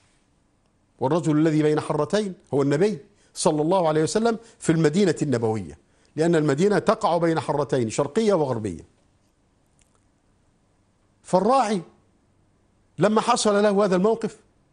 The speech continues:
ساق غنمه وأتى إلى المدينة النبوية، البلدة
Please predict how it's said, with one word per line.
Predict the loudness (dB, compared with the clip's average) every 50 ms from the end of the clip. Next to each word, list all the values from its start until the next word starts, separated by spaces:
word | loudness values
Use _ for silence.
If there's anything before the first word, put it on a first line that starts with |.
| _ _ _ _ _ _ _ _ _ _ _ _ _ _ _ _ _ _
ساق | -10 -2 2 2 2 2 2 0
غنمه | 0 2 2 2 2 2 2 2 2
وأتى | 2 2 2 2 2 2 0 2 2 2 2 4
إلى | 2 2
المدينة | 2 0 0 0 2 0 0 0 0
النبوية، | -2 -2 0 0 2 0 0 0 -4 -8 -12 -14 _ _ _ _ _ _ _ _ _ _ _ 0 _ 2
البلدة | 2 4 2 2 2 2 2 2 2 0 0